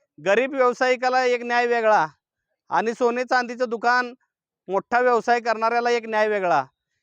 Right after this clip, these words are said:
हे कुठंतरी चुकीचं होतंय. आणि त्यामुळं आज मी आपणास इशारा देतो या महापालिका प्रशासनाला, आयुक्तांची तर बदली झालेलीच आहे, ह्यांनी अतिशय कार्यतत्पर होते त्यांच्या कार्यकाळात. माननीय मुख्यमंत्र्यांना भेटून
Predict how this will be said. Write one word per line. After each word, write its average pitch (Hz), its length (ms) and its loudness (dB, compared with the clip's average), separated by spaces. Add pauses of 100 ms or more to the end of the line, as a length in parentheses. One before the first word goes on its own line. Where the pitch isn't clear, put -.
(160)
हे 220 100 0
कुठंतरी 240 380 -2
चुकीचं 277 420 -4
होतंय. 175 400 0 (540)
आणि 247 440 -4 (420)
त्यामुळं 247 320 2
आज 254 300 2 (500)
मी 185 100 -8
आपणास 226 340 0
इशारा 277 340 0
देतो 156 400 -4 (540)
या 185 100 2
महापालिका 226 500 2
प्रशासनाला, 185 680 -2 (460)
आयुक्तांची 226 520 0
तर 247 140 0
बदली 233 300 -2
झालेलीच 233 420 0
आहे, 170 180 0
ह्यांनी - 680 -8
अतिशय 247 520 0
कार्यतत्पर 240 680 0
होते 240 340 2
त्यांच्या 226 320 -4
कार्यकाळात. 226 500 0 (560)
माननीय 220 280 0
मुख्यमंत्र्यांना 240 680 -2
भेटून 220 480 -2